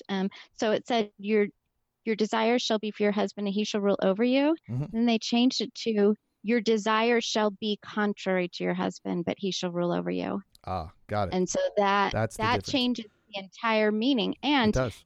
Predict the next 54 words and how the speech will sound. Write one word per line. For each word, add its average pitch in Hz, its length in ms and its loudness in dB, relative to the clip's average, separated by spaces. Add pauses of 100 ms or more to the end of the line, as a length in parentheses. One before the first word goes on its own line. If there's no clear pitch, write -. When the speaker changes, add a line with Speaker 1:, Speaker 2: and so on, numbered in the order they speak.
(160)
Speaker 1:
um, 208 340 0
I 240 180 0 (280)
tell 302 100 0
people, 196 380 -4
if 196 160 0
you, 233 140 -6 (100)
if 208 120 -8
you 214 140 -4
see 254 240 2
what, 196 240 0 (140)
what 202 160 0
I 220 160 2
did, 208 180 -4
um, 196 340 0
a - 60 -6
friend 240 300 0
of 233 100 -2
mine, 208 240 2
'cause 196 160 -8
we 226 80 2
went 262 260 0
back 208 340 -4
and 208 180 -2
looked 202 180 -2
at 202 60 2
really 220 280 2
old 202 280 -2
commentary 196 500 -6
to - 180 -16
Calvin. 190 460 -8
We 190 120 -6
looked 208 280 -6
at 208 80 -14 (220)
Matthew 202 340 -8
Henry 190 480 -6
and, 185 320 -8
and 196 180 -8
some 202 240 -8
old, 196 200 -6 (420)
and 185 480 -6
so 190 500 -4 (480)
it 202 100 -8
was 202 280 -6 (260)
interesting 294 600 -4
to 214 200 -6
read 202 280 -6 (340)
that 202 500 -4
because 208 240 -6
a 208 40 -6
lot 202 60 -4
of 196 60 -6
us 185 160 -6
grew 196 280 -4
up 196 180 -2